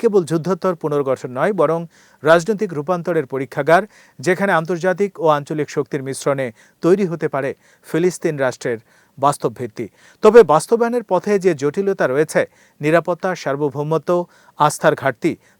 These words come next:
তা অতিক্রম করা সহজ হবে না। তবুও যদি জিআইটিএ বাস্তবায়িত হয়, তবে এটি হতে পারে আধুনিক বিশ্বের প্রথম আরব লিড ইন্টারন্যাশনাল পিস অ্যাডমিনিস্ট্রেশন, যা কেবল গাজা নয়, সমগ্র মধ্যপ্রাচ্যের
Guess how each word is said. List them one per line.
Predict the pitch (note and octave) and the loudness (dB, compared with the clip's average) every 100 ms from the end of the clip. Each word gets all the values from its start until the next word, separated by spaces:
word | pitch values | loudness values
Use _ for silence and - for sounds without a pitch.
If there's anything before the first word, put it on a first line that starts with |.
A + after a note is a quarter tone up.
| - | 0
তা | C3+ - D3+ | 0 0 -6
অতিক্রম | D3+ F#3 F#3 D#3+ | -8 -6 -8 -6
করা | C#3 C3 - _ - - | -4 -4 -8 _ -12 -4
সহজ | D3+ D3 A#2 | -2 -2 -4
হবে | A2 A#2 | -8 -8
না। | G2+ _ _ - _ | -10 _ _ -20 _
তবুও | G3+ A3 C#4 A3 | 8 8 6 4
যদি | G3+ A3 D#3+ - D3 C#3+ | 4 4 -4 -6 -14 -2
জিআইটিএ | F3 G3+ A3 G#3 G#3+ D3+ | 2 4 2 2 0 2
বাস্তবায়িত | C#3+ - E3+ E3 F3 D3 | -2 -2 -2 0 0 2
হয়, | E3 G2+ | 2 2
তবে | D#3 D3 C3+ | -2 -2 -2
এটি | E3+ C#3 | -2 -6
হতে | D3+ E3 | -6 -4
পারে | F3 C3 _ _ _ - | -2 -4 _ _ _ 0
আধুনিক | D3+ D#3+ E3+ D3+ | 0 0 -2 -4
বিশ্বের | D3 - C3+ - | -6 -4 -4 -2
প্রথম | F3 F#3 G#2 _ _ _ _ | -2 -2 -4 _ _ _ _
আরব | D3 D#3+ F#3 E3+ | 2 4 2 2
লিড | F3 - - | -2 -2 -8
ইন্টারন্যাশনাল | D3 D#3 D#3 - C#3+ C3+ A2+ _ _ - | -4 -2 -4 -4 -4 -4 -6 _ _ -4
পিস | F#3+ F#3 - - | -4 -4 -8 -8
অ্যাডমিনিস্ট্রেশন, | C#3 B2+ C#3 - C#3 C3 - G2+ - _ - | -8 -6 -10 -6 -4 -4 -6 -10 -14 _ -6
যা | C#3 C3 | -4 0
কেবল | D#3 E3 G3+ D3 | 0 2 2 0
গাজা | D3+ F#3+ G3 | 0 0 -2
নয়, | G3+ G#3+ - _ - | -2 -4 -8 _ -14
সমগ্র | - F#3 G#3+ F#3+ G#3+ | 0 0 0 -2 -2
মধ্যপ্রাচ্যের | D3+ D#3 E3+ E3+ D#3+ D3 | -2 -4 -2 -2 -2 -4